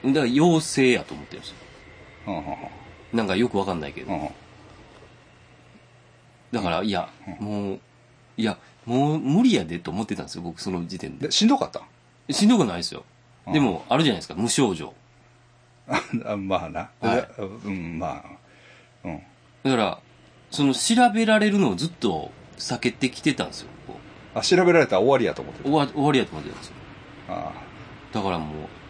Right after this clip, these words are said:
Speaker 1: あの、
Speaker 2: あ、そうです。まあ、そう、わかりました。
Speaker 1: うん。
Speaker 2: だから、
Speaker 1: で、
Speaker 2: うん、はい、はい。
Speaker 1: で、みんなに、あの、検査キットが送られたんですよ。
Speaker 2: ああ、出演者ある。
Speaker 1: はい。
Speaker 2: はい。
Speaker 1: あの、時期が迫ってきて。
Speaker 2: はい、はい、はい。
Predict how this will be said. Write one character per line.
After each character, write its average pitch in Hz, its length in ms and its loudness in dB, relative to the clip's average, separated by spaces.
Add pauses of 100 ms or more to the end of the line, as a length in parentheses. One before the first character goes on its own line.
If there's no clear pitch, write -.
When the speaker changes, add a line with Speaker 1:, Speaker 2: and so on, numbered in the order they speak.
Speaker 1:
あ 95 60 -12
の、 87 100 -10 (680)
Speaker 2:
あ、 113 80 0
そ 135 60 4
う - 20 6
で 113 60 2
す。 - 360 -4
ま 87 200 0
あ、 - 40 -6
そ 82 140 -10
う、 78 100 -6
わ 87 100 0
か 87 60 -4
り 78 60 -2
ま 76 100 -4
し - 80 -10
た。 - 80 -16 (340)
Speaker 1:
う 127 80 -2
ん。 - 20 -2
Speaker 2:
だ 127 120 4
か 139 40 4
ら、 131 80 4
Speaker 1:
で、 90 60 -4
Speaker 2:
う 90 120 -6
ん、 82 80 -8
は 82 180 -2
い、 - 180 -10 (160)
は 90 80 -2
い。 - 720 -10
Speaker 1:
で、 196 260 2 (840)
み 160 160 6
ん 226 240 8
な 120 120 4
に、 73 220 -8 (440)
あ 90 120 -8
の、 67 220 -8 (300)
検 127 260 4
査 110 120 0
キ - 140 -2
ッ - 140 -16
ト 78 100 -8
が - 180 -12 (280)
送 - 180 -4
ら 90 100 0
れ 76 40 -6
た - 100 -20
ん - 40 -20
で - 60 -18
す - 60 -16
よ。 - 60 -20 (460)
Speaker 2:
あ 95 160 2
あ、 80 60 -2
出 - 260 -6
演 87 80 -2
者 73 140 -6
あ 65 40 -8
る。 - 60 -16 (100)
Speaker 1:
は 87 180 -8
い。 - 120 -12
Speaker 2:
は 90 140 -6
い。 - 100 -10
Speaker 1:
あ 92 100 -6
の、 80 180 -8 (220)
時 104 180 -8
期 95 100 -4
が 78 60 -6
迫 92 220 -2
っ 82 60 -12
て - 100 -16
き 78 60 -10
て。 120 60 2
Speaker 2:
は 98 60 2
い、 76 40 -2
は 71 120 -4
い、 73 40 -6
は 71 100 -8
い。 - 140 -14